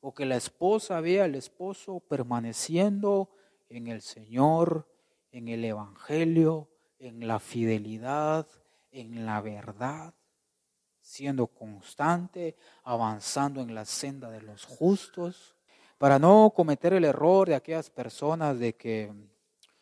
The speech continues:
"Hoy sí busco al Señor, mañana no". o un mi-, un mes sí, otro mes no, ¿verdad? Que alguno no vaya a, a caer en el error, por ejemplo, de,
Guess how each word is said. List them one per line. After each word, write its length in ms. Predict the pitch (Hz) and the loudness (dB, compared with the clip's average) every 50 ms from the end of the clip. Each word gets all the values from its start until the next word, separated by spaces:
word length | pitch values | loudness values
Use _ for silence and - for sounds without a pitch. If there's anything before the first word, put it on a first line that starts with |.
| _ _ _ _ _ _ | _ _ _ _ _ _
"Hoy 240 | - 175 190 170 147 | 4 6 6 6 6
sí 380 | - - - 156 170 180 175 | 4 0 0 2 4 4 6
busco 300 | 160 160 165 151 - - | 6 6 4 2 4 2
al 80 | 143 127 | 2 2
Señor, 520 | - - 120 117 123 135 147 165 165 160 | 0 -4 -8 -4 0 4 6 6 6 6
mañana 440 | 139 127 123 127 135 143 139 131 120 | 4 0 0 0 0 0 0 -2 -4
no". 400 | 110 113 123 131 139 143 143 - _ _ _ _ _ _ _ _ _ _ _ _ _ _ _ _ _ _ _ _ _ _ | -6 -8 -10 -12 -12 -14 -18 -20 _ _ _ _ _ _ _ _ _ _ _ _ _ _ _ _ _ _ _ _ _ _
o 140 | 156 156 143 | 6 8 8
un 220 | 135 143 147 151 | 8 6 2 0
mi-, 220 | 156 160 165 165 - | 2 2 0 0 0
un 240 | 156 151 151 143 143 | 0 -2 -2 0 2
mes 220 | 147 151 151 147 | 4 4 4 2
sí, 500 | - - - - 170 185 185 190 190 190 - | 0 -4 -2 0 2 2 4 4 2 2 2
otro 300 | 139 143 - - 135 127 | 2 2 2 2 0 -2
mes 280 | 127 135 131 123 - - | 0 0 0 0 -2 -4
no, 280 | 127 135 147 165 151 | -6 -4 -4 -4 -4
¿verdad? 360 | 131 123 120 117 131 151 156 - _ _ _ _ _ _ _ _ _ _ _ _ _ _ _ _ _ _ _ _ _ _ _ _ _ _ _ _ _ _ _ _ _ _ _ _ _ _ | -6 -8 -12 -14 -16 -18 -20 -20 _ _ _ _ _ _ _ _ _ _ _ _ _ _ _ _ _ _ _ _ _ _ _ _ _ _ _ _ _ _ _ _ _ _ _ _ _ _
Que 140 | - 139 123 | 2 4 6
alguno 400 | 123 123 127 139 160 170 165 156 | 6 8 8 8 8 8 6 4
no 160 | 151 151 151 | 6 6 6
vaya 600 | 151 156 156 156 156 151 143 131 123 120 117 117 | 8 6 6 6 6 6 4 4 4 4 2 0
a, 260 | 110 - 123 120 117 | 0 0 0 -2 -2
a 40 | 113 | -2
caer 340 | - - 113 110 117 131 147 | -4 -6 -4 0 2 4 4
en 120 | 151 147 135 | 4 4 2
el 120 | 123 113 | 0 -2
error, 500 | 110 107 104 117 139 175 196 208 196 - | -4 -4 0 6 8 8 8 8 6 2
por 160 | - 139 123 | -2 -6 -6
ejemplo, 540 | 113 107 120 139 160 165 - 165 147 139 127 | -4 -2 0 0 0 0 2 2 4 4 4
de, 400 | 113 113 113 110 107 104 101 - | 4 2 0 0 -2 -4 -10 -14